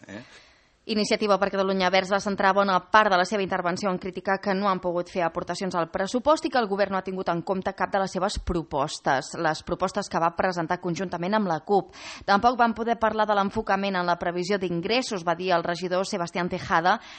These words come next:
Speaker 2: crític amb què l'alcaldessa hagués qualificat les seves propostes de naïfs, il·luses i poc documentades. Va afirmar que el govern llença els diners fent determinades inversions que no milloren en res, al seu entendre,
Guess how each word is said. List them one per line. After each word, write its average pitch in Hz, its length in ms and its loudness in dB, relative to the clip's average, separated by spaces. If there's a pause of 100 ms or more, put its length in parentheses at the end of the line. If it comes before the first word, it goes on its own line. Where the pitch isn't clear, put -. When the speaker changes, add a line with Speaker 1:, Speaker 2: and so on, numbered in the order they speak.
(180)
Speaker 2:
crític 240 380 -2 (260)
amb 160 160 -2
què 151 80 -4
l'alcaldessa 165 480 -4
hagués 180 240 -6
qualificat 175 400 0
les 175 160 -4
seves 190 240 -2
propostes 185 560 -2
de 202 140 2 (100)
naïfs, 196 560 -2 (160)
il·luses 247 640 0 (100)
i 175 80 -2
poc 220 160 -2
documentades. 170 880 0 (320)
Va 196 160 0
afirmar 185 320 -4
que 175 80 -2
el 170 80 -4
govern 196 480 0
llença 226 400 0
els 165 80 -12
diners 135 320 -8
fent 190 240 0
determinades 170 560 -2
inversions 208 560 0
que 175 160 -8
no 170 80 -4
milloren 180 400 -2
en 160 160 -2
res, 185 160 -2
al 160 80 -6
seu 208 160 -2
entendre, 175 480 0